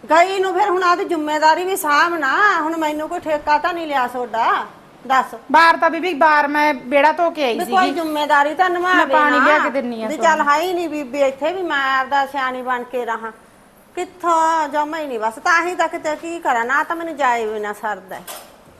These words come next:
Speaker 1: ਨਾ ਕੁੜੀ ਇਹ ਕੰਮ ਕਰਕੇ ਰਾਜੀ ਹੈ। ਇੰਨਾ ਵੀ ਚਲਦੀ ਆ ਕੰਮ ਤੋਂ ਤਾਂ, ਸਾਰਾ ਦਿਨ ਬਸ ਮੈਂ ਇੱਥੋਂ ਹੀ ਭਾਲਦੀ ਆ ਸਾਰੀ ਦਿਹਾੜੀ ਬਸ।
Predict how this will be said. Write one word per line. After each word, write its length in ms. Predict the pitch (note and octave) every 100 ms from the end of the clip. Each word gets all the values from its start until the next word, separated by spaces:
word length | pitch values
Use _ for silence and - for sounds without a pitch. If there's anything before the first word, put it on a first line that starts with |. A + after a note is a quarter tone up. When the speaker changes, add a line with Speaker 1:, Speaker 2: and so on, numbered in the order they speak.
| - - -
Speaker 1:
ਨਾ 280 | C4+ D#4+ E4
ਕੁੜੀ 280 | F4+ G4 F#4+
ਇਹ 420 | C#4 D#4+ D#4+ D4+
ਕੰਮ 340 | D4+ C#4 B3+
ਕਰਕੇ 420 | A#3+ A#3 - A#3 A3
ਰਾਜੀ 440 | G#3 F#3+ F#3+ F#3
ਹੈ। 60 | F3+ - - - - - - - C#4
ਇੰਨਾ 360 | D4+ D#4 F#4 F4+
ਵੀ 180 | D4+ D4
ਚਲਦੀ 420 | D4 C#4+ B3+ C4+
ਆ 100 | C4
ਕੰਮ 360 | C4 C4 C4
ਤੋਂ 240 | C4 B3+ B3
ਤਾਂ, 420 | B3 A#3 C4 C#4+
ਸਾਰਾ 320 | C#4+ E4 F#4
ਦਿਨ 180 | F#4 F4
ਬਸ 180 | D#4 D#4
ਮੈਂ 140 | D4+
ਇੱਥੋਂ 260 | D4 - D4
ਹੀ 80 | C#4
ਭਾਲਦੀ 600 | D4+ D#4 B3 G3+ A#3 C4
ਆ 80 | A#3
ਸਾਰੀ 460 | C4 C#4 D4 C4
ਦਿਹਾੜੀ 420 | A3+ B3 A3 F#3+
ਬਸ। 320 | G3 G3 F#3